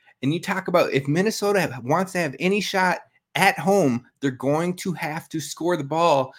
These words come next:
I would lean towards the over on this one, 'cause even if Michigan scores their typical thirty, thirty-five points, that means the Gophers need about two touchdowns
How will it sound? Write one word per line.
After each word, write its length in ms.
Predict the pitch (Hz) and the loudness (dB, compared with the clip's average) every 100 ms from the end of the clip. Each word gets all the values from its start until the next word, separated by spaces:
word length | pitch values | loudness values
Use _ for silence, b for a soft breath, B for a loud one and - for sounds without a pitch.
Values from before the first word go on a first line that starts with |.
| B - | B 0
I 80 | 165 | 4
would 160 | 170 127 | 4 2
lean 500 | 139 160 190 202 196 | -2 0 0 0 -2
towards 400 | - 175 175 147 | 0 0 0 -4
the 140 | 151 - | -6 -2
over 320 | 165 143 123 | -2 0 0
on 120 | 110 | 0
this 180 | 104 - | -4 -6
one, 140 | 104 | -6
'cause 200 | 127 117 - | -6 -10 -8
even 340 | 180 175 185 | -4 -2 0
if 220 | 104 131 | 0 -2
Michigan 500 | 135 170 180 156 143 | -2 -2 -4 -2 -2
scores 600 | 139 - 185 190 156 120 B B B 120 | -2 0 2 4 2 -2 B B B 2
their 280 | 143 131 | 6 6
typical 520 | 127 185 175 143 135 139 | 4 0 0 0 0 2
thirty, 420 | 151 151 147 147 | 2 4 2 0
thirty-five 720 | 143 147 147 143 139 139 131 | 0 2 2 0 0 0 -2
points, 460 | 175 180 123 - - _ _ _ _ _ | -2 0 0 -4 -14 _ _ _ _ _
that 260 | 123 123 139 | 0 0 2
means 260 | 135 131 | 2 2
the 80 | 131 | -2
Gophers 480 | 123 117 135 139 135 | -2 -2 0 -2 0
need 280 | 139 127 123 | 0 -2 -4
about 320 | 120 117 - - | -4 -4 -6 -8
two 200 | 185 180 | -6 -4
touchdowns 720 | 185 165 - 110 73 - | -2 -2 -2 -4 -4 -12